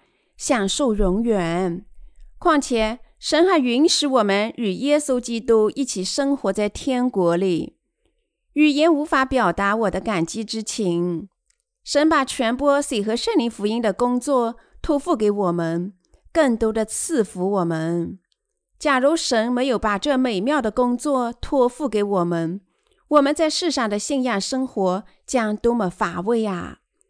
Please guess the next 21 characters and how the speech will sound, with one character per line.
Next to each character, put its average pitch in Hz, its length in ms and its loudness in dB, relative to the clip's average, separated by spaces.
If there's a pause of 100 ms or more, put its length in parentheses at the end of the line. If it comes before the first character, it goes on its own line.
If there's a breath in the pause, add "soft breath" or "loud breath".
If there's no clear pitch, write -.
(280)
但 302 220 0
神 214 300 -2
让 254 200 -2
我 202 120 2
们 185 220 0
向 233 300 -4
未 311 180 0
来 196 240 0
各 254 240 -2
代 226 380 -2 (180)
传 226 320 0
播 254 160 2
他 254 220 -4
充 392 360 -2
盈 277 160 2
的 180 120 -2
爱 285 280 -4
心 285 400 -2
与 233 220 -4
怜 190 300 0
悯， 170 360 0